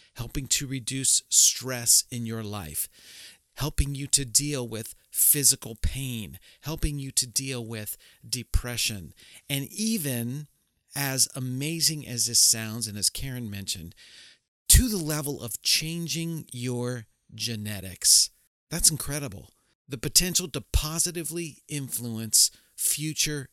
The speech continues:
generations by finding ways to appreciate and apply humor in your life now. So tap into the benefits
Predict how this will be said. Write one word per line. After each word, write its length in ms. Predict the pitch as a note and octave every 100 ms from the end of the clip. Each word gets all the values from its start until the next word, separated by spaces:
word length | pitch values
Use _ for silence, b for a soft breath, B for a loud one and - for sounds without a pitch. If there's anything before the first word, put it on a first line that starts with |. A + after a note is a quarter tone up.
| _
generations 1040 | A2+ G#2+ A#2+ A2+ A2 A#2 A#2 G2+ F#2 D#2+ - B B B B -
by 440 | A#2 A2+ A#2 A2 - b
finding 640 | - - C3 C#3+ C#3 C#3+
ways 340 | A#2+ A#2 A#2 -
to 160 | - A2
appreciate 920 | - - D#3+ D#3 - D#3 D3+ D3 - b b -
and 140 | B2
apply 640 | A2+ - - A2 G#2 G#2 G#2+ _
humor 640 | - - - C3 A#2 G#2+ G2+ -
in 180 | A2 A2+
your 220 | A#2+ A#2+
life 460 | G#2 F#2 G2 - _ b b
now. 360 | - G#2 D#2+ - b b
So 420 | - - C3 A#2 G#2+ b -
tap 360 | - A3 - -
into 720 | F3 F3 F3 - A2+ F#2+ C2+ _ _ _ _ -
the 80 | A#2+
benefits 840 | A2 C#3+ D#3 B2+ - G#2 -